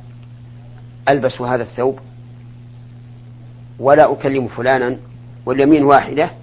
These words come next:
فعليه كفارة واحدة. أما إذا تعدل-، تعدد المحلوف عليه وتعددت الأيمان فعليه لكل ش-، واحد كفارة،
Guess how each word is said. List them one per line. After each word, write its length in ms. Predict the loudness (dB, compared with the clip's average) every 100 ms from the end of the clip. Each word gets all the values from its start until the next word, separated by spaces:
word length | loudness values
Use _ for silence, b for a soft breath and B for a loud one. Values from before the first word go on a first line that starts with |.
| -20 -20 -10 0
فعليه 320 | 2 2 -2
كفارة 460 | -6 -2 -2 -2
واحدة. 420 | -10 -10 -14 -18 -20 -20 -20 -20 -20 -20 -20 -20 -20 -20 -20 -20 -20 -20 -20 -20 -20 B B B B B 2
أما 240 | 4 4
إذا 220 | 2 4 0
تعدل-، 580 | 2 0 0 -2 -6 -8 -16 -6
تعدد 380 | -2 -2 -2 -4
المحلوف 460 | -4 -4 -6 -4
عليه 280 | -4 -6 -8 -14 -20 -20 -20 -20 -20 -20 -20 -20 -20 -20 -20 -12
وتعددت 500 | -8 -4 0 0 -2
الأيمان 420 | -10 -8 -4 -2 -2
فعليه 440 | -4 -4 -4 -6
لكل 320 | -10 -12 -14
ش-، 80 | -14 -8
واحد 340 | -4 -4 -4
كفارة، 680 | -14 -14 -14 -2 0 2 -2